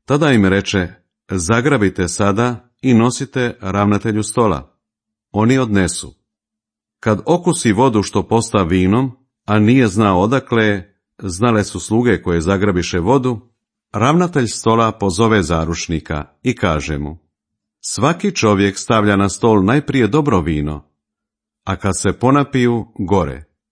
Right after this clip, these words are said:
Ti si čuvao dobro vino sve do sada.” Tako u Kani Galilejskoj učini Isus prvo znamenje i objavi svoju slavu,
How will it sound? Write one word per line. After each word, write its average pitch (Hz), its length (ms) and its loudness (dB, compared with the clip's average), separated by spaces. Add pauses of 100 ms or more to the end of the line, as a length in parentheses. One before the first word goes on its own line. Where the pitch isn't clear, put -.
(460)
Ti 190 120 -4
si 180 140 -2
čuvao 135 420 2
dobro 143 320 0
vino 113 520 0
sve - 240 -2
do 95 140 -2
sada.” 76 400 -6 (480)
Tako 113 480 -2
u 117 140 -4
Kani 101 320 2
Galilejskoj 98 800 0 (280)
učini 127 440 2
Isus 113 500 -4
prvo 110 280 2
znamenje 80 760 -2 (540)
i 107 200 -6
objavi 107 520 2
svoju 92 340 0
slavu, 110 640 -4